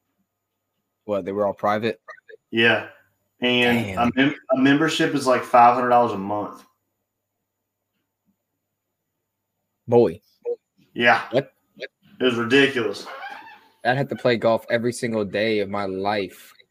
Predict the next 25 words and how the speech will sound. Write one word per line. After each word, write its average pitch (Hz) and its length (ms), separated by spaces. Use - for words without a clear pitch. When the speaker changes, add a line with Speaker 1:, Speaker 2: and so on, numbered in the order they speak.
Speaker 1:
to 104 60
pay 95 180
five 92 240
hundred 92 160
dollars 87 300
a 82 60
month. 82 200
Speaker 2:
Yeah. 117 560
Speaker 1:
Ugh. - 400
Speaker 2:
Which 123 220
that 175 180
isn't 151 260
even, 127 220
that's 143 240
just 202 180
the 120 60
membership 123 500
fee. 107 220
That 120 140
doesn't 160 220
even 120 180
include, 131 440
including 127 420
playing 113 280
golf. 123 340